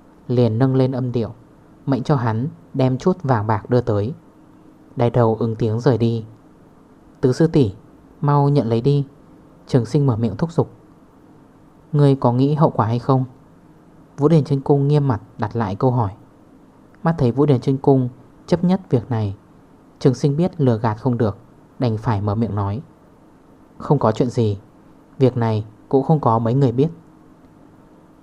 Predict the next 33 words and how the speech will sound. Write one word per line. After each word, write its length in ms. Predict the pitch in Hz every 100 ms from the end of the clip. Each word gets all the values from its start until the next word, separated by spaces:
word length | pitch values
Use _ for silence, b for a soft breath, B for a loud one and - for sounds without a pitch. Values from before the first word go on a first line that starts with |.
| -
"Đại 140 | 131
đường 220 | 127 127 120
hoàng 200 | 120 117
đế 180 | 113
có 120 | 113 131
biết 140 | 165
hay 100 | 156
không?" 260 | 151 139 127 - - - _ _ -
Vũ 100 | 139
Điển 160 | 160 139
Chân 140 | 139
Cung 180 | 147 143
hỏi 160 | 123 101
tới. 340 | 110 104 123 - - _ - - - _ _ -
"Không 240 | - 135
biết, 180 | 147 165 - - - -
ta 220 | 139 127
không 180 | - 143
có 180 | 123 113
đề 120 | 135
cập 200 | - 139
với 100 | 107
hắn." 260 | 104 101 135 - - - - - -
Trường 180 | 139 113
Sinh 200 | 147 147
lắc 120 | 165
đầu. 260 | 120 98 - - - _ _ - - - - - - - -
"Ta 140 | 143 131
không 220 | 143 131
biết 200 | 160 165
ngươi 220 | 135 127
nói 160 | 113 107
thật 180 | 131